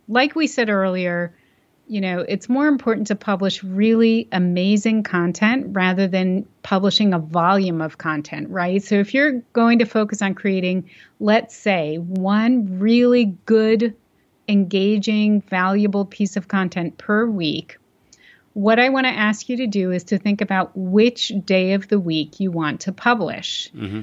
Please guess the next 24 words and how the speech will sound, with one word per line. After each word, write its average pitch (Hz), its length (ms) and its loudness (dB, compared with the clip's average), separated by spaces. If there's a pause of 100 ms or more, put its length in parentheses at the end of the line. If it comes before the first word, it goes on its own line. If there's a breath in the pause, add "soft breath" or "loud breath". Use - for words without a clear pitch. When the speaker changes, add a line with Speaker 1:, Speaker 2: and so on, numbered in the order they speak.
Speaker 1:
So 202 440 2
figure 247 500 2
out 226 220 2
the 208 80 -2
best 208 320 -2
day 220 140 0
for 220 160 -6
you. 180 240 -2
And 185 100 -2
of 180 100 -8
course, 220 320 -2
you 220 80 2
need 214 220 2
to 240 80 2
think 226 240 -2
about 202 320 0
your 196 200 -4
audience 202 600 0
too. 214 300 0
So 185 260 -2
for 190 160 -2
example, 190 580 0
if - 300 -4
you 214 340 2